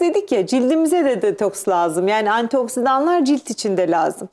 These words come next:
Biliyorsunuz antioksidanları vücut üretemiyor. Mutlaka dışarıdan almalıyız. En güçlü antioksidan kaynağı ne?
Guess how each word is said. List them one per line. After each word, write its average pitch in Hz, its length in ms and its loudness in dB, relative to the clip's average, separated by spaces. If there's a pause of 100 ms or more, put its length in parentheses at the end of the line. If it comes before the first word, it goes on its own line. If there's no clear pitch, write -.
(360)
Biliyorsunuz 269 460 0
antioksidanları 240 920 0
vücut 269 280 -2
üretemiyor. 208 640 -2
Mutlaka 320 760 -2
dışarıdan 226 520 0
almalıyız. 165 600 -2 (460)
En 349 260 2
güçlü 311 300 0
antioksidan 240 680 -2
kaynağı 220 560 0
ne? 349 160 0